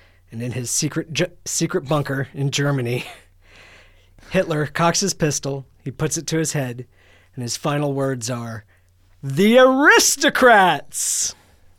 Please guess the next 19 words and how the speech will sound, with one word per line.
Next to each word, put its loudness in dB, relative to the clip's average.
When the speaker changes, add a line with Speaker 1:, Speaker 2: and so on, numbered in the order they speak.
Speaker 2:
The 2
only -2
problem -2
with -8
that -6
was -10
that -14
the -12
war -8
in -12
Europe -10
ended -10
in -10
nineteen -12
forty-five. -2
<laughs> -20
Speaker 1:
Oh. 2
Speaker 2:
But 2
otherwise, 4